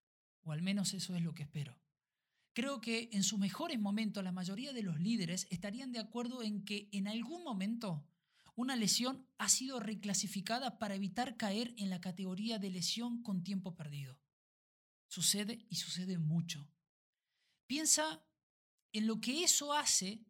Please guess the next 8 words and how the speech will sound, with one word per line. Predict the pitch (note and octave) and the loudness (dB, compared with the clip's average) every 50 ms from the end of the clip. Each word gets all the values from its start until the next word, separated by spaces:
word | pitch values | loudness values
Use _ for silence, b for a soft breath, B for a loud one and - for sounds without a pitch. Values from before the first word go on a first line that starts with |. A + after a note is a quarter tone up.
| _ _ - | _ _ -2
a | G3 G#3 | 0 2
los | G#3 G3 | 2 4
niveles | F#3+ G3+ A3 A#3 C4+ B3 A3+ A#3 | 4 4 4 2 2 0 0 -2
de | G#3+ G#3+ | -2 -4
confianza | - G3 F#3+ E3+ F3 A#3 A#3 A#3 A3+ - A#3+ A#3+ - - | -2 -2 -2 0 0 0 0 2 2 0 -2 -4 -4 0
entre | G3+ F#3+ E3+ F3 F#3+ | 0 2 2 0 -2
los | F#3+ F3 - G3 | 0 -2 0 0
empleados, | F3+ E3+ F3 G3 F#3 E3+ D3+ C#3 C#3+ - | -2 -2 -2 -2 -2 -2 -2 -4 -8 -12